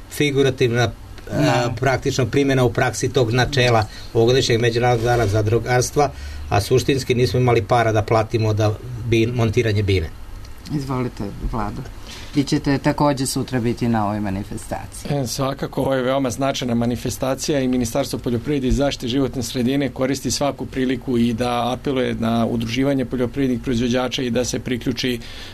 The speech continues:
Speaker 3: o, ovakvim događanjima za koje, još jednom kažem, smatramo da su,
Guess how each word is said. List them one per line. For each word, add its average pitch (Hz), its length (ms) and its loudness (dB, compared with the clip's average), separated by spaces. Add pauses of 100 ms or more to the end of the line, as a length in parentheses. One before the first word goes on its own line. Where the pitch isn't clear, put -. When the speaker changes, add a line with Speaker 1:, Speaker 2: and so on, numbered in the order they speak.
(280)
Speaker 3:
o, 180 80 0 (600)
ovakvim 127 500 -2
događanjima 123 680 0
za 117 140 -2
koje, 117 240 0
još 117 160 0
jednom 117 180 0
kažem, 117 220 0
smatramo 117 400 0
da 113 100 -2
su, 120 240 0